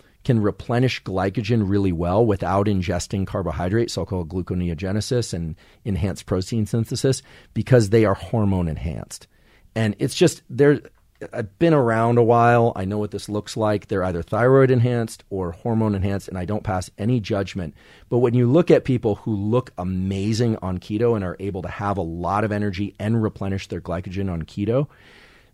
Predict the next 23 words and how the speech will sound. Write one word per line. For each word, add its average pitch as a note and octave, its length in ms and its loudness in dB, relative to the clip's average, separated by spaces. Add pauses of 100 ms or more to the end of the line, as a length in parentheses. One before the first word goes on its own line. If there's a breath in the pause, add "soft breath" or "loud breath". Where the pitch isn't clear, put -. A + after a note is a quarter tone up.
they C#3+ 640 6 (1300 soft breath)
are, A#2+ 260 4 (600)
in B2+ 260 6
many C#3 300 10
cases, G2 420 0
not A2 340 4
all, F2+ 460 4 (160 loud breath)
but B2+ 140 2
in A2+ 160 4
many B2 200 6
cases, G2 380 -2
they're F#2+ 140 -4
hormone A2+ 400 2
enhanced. E2+ 460 -4
They're G2+ 120 0
taking C#3 460 0
exogenous G2 580 -2
hormones A#2 640 0 (300 soft breath)
that A2 160 2
allow G#2 460 4
them G#2+ 360 2 (140)
to F#2+ 340 0
synthesize G#2+ 1080 2